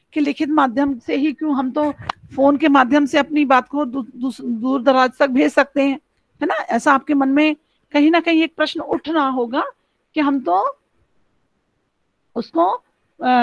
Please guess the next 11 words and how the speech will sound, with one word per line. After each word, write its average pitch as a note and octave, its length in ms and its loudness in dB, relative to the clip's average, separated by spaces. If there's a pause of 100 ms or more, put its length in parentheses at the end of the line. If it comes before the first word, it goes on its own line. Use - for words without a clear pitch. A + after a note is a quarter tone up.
(800)
अपनी D#4+ 420 0 (340)
बात A#3 240 0
को, D#4+ 140 -2 (520)
अ, B3 200 2
मोबाइल C#4+ 500 2
से E4+ 180 -2
भी D#4+ 100 2
बात D4+ 240 0
कर D4 140 0
सकते D4 300 -6
हैं, C#4+ 100 -8